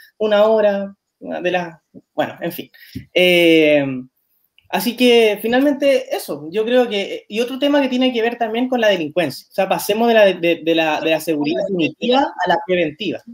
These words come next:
Creo que también hay que brindarle esos espacios necesarios a, a la gente, porque yo no creo que nadie na-, nazca delincuente.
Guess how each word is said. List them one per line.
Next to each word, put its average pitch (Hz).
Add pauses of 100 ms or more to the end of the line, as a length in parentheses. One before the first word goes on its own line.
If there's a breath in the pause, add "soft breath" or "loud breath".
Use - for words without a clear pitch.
(360)
Creo 202
que 190
también 175
hay 233
que 240
brindarle 220
esos 185
espacios 214
necesarios 202
a, 226
a 208
la 208
gente, 247
porque 226
yo 214
no 208
creo 226
que 220
nadie 175
na-, 202
nazca 208
delincuente. 214